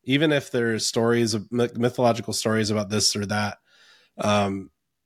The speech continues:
no one's actually worshiping these deities in the same way that you have in Hinduism.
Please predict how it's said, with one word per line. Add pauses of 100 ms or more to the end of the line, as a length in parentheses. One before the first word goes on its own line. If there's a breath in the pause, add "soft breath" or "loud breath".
(220)
no
one's
actually
worshiping
these
deities (840)
in
the
same
way
that
you
have
in
Hinduism.